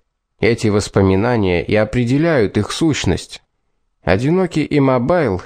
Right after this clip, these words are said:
находившийся в трех с половиной световых годах от домашнего мира, оказался в этом отношении более гибким.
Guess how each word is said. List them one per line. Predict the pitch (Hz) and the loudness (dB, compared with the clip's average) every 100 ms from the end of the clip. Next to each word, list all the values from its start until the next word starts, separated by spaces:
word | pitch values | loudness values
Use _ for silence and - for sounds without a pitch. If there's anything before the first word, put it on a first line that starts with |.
| - | -6
находившийся | 90 90 104 110 123 - 110 113 | -4 0 0 0 -2 -2 -2 -2
в | - | -2
трех | - 117 120 | 0 0 -2
с | - | -2
половиной | 110 107 104 120 113 | 0 2 2 0 0
световых | - 101 107 104 117 107 | -2 -2 0 2 0 0
годах | 107 98 107 110 - | 0 2 0 0 -2
от | 92 | 0
домашнего | 98 104 110 - 104 98 | 2 2 0 0 0 2
мира, | 98 143 147 87 - _ _ _ | 2 0 0 -4 -8 _ _ _
оказался | - - 123 139 170 - 151 | -4 0 0 0 -2 0 0
в | |
этом | 151 151 139 | 0 0 0
отношении | 135 131 131 147 147 147 143 | 2 0 0 0 2 2 0
более | 139 185 113 95 92 | 0 0 2 2 0
гибким. | 90 92 85 - - | 0 0 -2 -4 -6